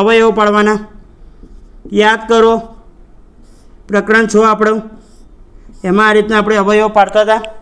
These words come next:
અને એ અવયવોના આધારે ધ્યાન રાખવાનું કે ત્રણ, ત્યાં બેની જોડી બનાવતા હતા કારણ કે વર્ગ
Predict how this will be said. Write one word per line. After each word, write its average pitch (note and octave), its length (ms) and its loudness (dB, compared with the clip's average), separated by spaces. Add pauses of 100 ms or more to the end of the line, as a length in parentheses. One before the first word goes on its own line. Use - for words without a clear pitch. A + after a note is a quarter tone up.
(1080)
અને G3+ 160 -2 (160)
એ - 80 2
અવયવોના A3+ 520 2
આધારે G#3 240 0 (100)
ધ્યાન G#3 240 0
રાખવાનું G#3+ 340 -2
કે G#3 160 -2 (200)
ત્રણ, G3+ 280 0
ત્યાં G3+ 240 0
બેની A#3 320 0
જોડી G#3+ 260 0
બનાવતા F#3+ 300 0
હતા F#3+ 160 -2
કારણ F#3 180 -2
કે G3 60 -2
વર્ગ G#3+ 280 -2